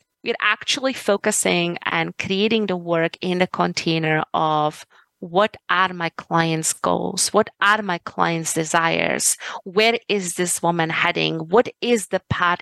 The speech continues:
in front of them? So instead of, even as there is a lot of focus on, you know, the problems, the eliminating of the pain, the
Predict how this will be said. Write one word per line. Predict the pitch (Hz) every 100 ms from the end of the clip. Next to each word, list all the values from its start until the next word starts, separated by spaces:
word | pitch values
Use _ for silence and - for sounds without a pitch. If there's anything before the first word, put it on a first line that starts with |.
| -
in | 175 165
front | - - 180 185 190 190
of | 170
them? | 170 147 156 - - - - - - -
So | - - 262 -
instead | 247 - - 247 330
of, | 254 - -
even | 220 262 330 -
as | 220 -
there | 202
is | 190
a |
lot | 175 175 190 226
of | 262
focus | - 208 196 190 - -
on, | 175 170 160 160 160 -
you | 185
know, | 175 165
the | 170 -
problems, | - 190 185 185 180 180 175 180
the | - -
eliminating | 165 180 185 185 180 175 175
of | 185 175
the | 180
pain, | - 180 170 170
the | 170